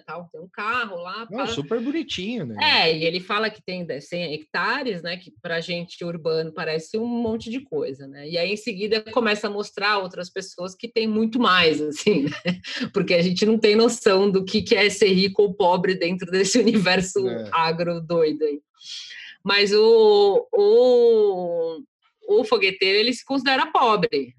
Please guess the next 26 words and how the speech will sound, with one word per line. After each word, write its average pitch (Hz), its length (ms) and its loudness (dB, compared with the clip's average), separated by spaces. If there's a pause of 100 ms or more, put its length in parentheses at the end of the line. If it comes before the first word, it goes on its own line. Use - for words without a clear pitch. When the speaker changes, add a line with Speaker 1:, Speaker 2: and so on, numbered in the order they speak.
Speaker 1:
né? 160 240 0
Ele, 147 240 -6
ele 156 160 -6
meio 170 220 -2
que - 40 -16
se 226 120 -10
define 226 440 -2
como, 247 320 -2
não 359 140 -2
pobre, 190 480 0
mas 175 200 -4
assim, 202 100 -8
eu 196 100 -4
vivo 240 640 -4
o 254 80 -6
suficiente, 220 880 -4 (100)
né? 170 240 -6
Eu 160 60 -2
Speaker 2:
Dá - 80 -14
Speaker 1:
tenho 175 240 0
Speaker 2:
pra 185 80 0
Speaker 1:
o - 60 -8
Speaker 2:
pagar 175 320 2
as 190 80 0
Speaker 1:
suficiente 143 380 -4
Speaker 2:
contas. 104 140 -20